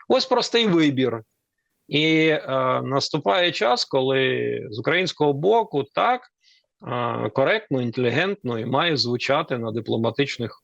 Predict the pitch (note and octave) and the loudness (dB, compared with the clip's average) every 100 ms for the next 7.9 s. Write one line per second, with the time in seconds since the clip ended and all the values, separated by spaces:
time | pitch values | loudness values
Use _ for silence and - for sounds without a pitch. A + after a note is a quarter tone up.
0 | - A#2 A2+ A2 - G#2 - _ _ _ | -2 2 2 0 -6 -8 -10 _ _ _
1 | _ _ _ _ _ A2 F3+ B3 B3 G#3+ | _ _ _ _ _ 0 2 2 2 2
2 | F3+ D3+ B2 C3 C#3 - - A#2 - - | 2 2 2 0 0 -2 -2 -4 -4 -8
3 | - - _ C3+ E3 - C#3 - A#2+ A2 | -8 -12 _ 0 0 2 -2 -2 -4 -4
4 | A2 A2+ - G#2+ - G#2+ A2+ A#2+ C3+ C3 | -4 -4 -4 -6 -4 -6 -2 0 2 0
5 | A#2+ A#2+ - A#2 - D3 - - A#2 A#2+ | -2 -2 -2 -2 0 -2 -4 -6 -2 2
6 | E3+ C#3 A2+ G2+ _ _ _ _ - G#2+ | 2 2 -2 -8 _ _ _ _ -10 -4
7 | G#2+ - B2 B2 B2 - - B2+ B2+ | -4 0 2 2 0 -2 -2 0 -2